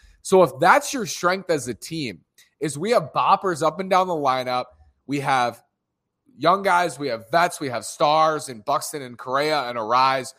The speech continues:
We have young, good players in Alex Kirilloff and Jose Miranda. We have our role players in Gio Urshela, and we have, you know, solid regulars in Max Kepler and, and Gary Sanchez at times, young catcher and Ryan Jeffers.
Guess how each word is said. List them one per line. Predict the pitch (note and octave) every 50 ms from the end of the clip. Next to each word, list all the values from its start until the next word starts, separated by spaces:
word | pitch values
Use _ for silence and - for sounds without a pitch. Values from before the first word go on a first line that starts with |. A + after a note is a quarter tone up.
| _ _ _ _
We | B2 C3+
have | C3 B2+ A#2 A2+ G#2+ G#2+ - _ _ _ _ _ _ _ _ _
young, | - B2+ D3 D#3 E3+ F3 F3+ E3+ E3+ _ _ _ C3 -
good | - E3 E3+ F3+ E3+ - - _
players | - - D#3+ E3+ E3 E3 D#3+ E3 D#3+ C#3+ C3
in | C#3+
Alex | A#2+ - C3 D3 D#3+ D#3+ D#3 - - -
Kirilloff | E3 D#3+ D#3+ D#3+ D#3 D3 D3 C#3+ -
and | B2+
Jose | C3 D3 D#3 C#3 D#3+ D3+
Miranda. | D3 C#3 C#3 D3+ D#3 D#3+ D3+
We | D3 C#3
have | C3 B2+ C3
our | C3 A#2 A2+
role | A2+ C3+ D3+ E3 F3
players | E3+ - F3 E3 D#3 D3 C#3+ C3 B2
in | C3
Gio | A#2 A2+ C3+ D3 C#3+ C3+
Urshela, | B2 A#2+ A2 - - D#3 D3+ D3+ D3+ D3 D3 - - _ _ _ _ _ -
and | B2+ C3
we | C3+ C3
have, | A#2+ A2+ A2+ G#2 G#2 _
you | A#2 A2+
know, | G#2+
solid | G2 - - - C#3 C3 D3 D#3 D3+ C#3+
regulars | C#3+ D3 C#3+ C3+ C#3 C#3 C#3 B2+ -
in | C3 A#2
Max | G#2+ A2 G#2+ - -
Kepler | - F#3 F3 F3 - D#3+ D#3+ D3 B2+ A#2
and, | A#2 A#2 A2+ - -
and | A#2+ A#2 G#2+
Gary | F#2 A2+ G#2+ G#2+ G2+
Sanchez | - - D#3+ E3+ E3 - E3 D3+ C#3+
at | D#3 C#3+ A#2+ -
times, | - C#3 C3+ C3 C3 B2 - G#2+ A2
young | A2 A#2 B2 C#3+ C3 B2 -
catcher | - - C#3+ C#3 - - D3 C#3
and | A#2 G#2+
Ryan | G#2+ G#2 G#2+ G#2+ G#2+
Jeffers. | - D3 D3 D3+ D3+ D#3 D#3 D3+ C#3+ -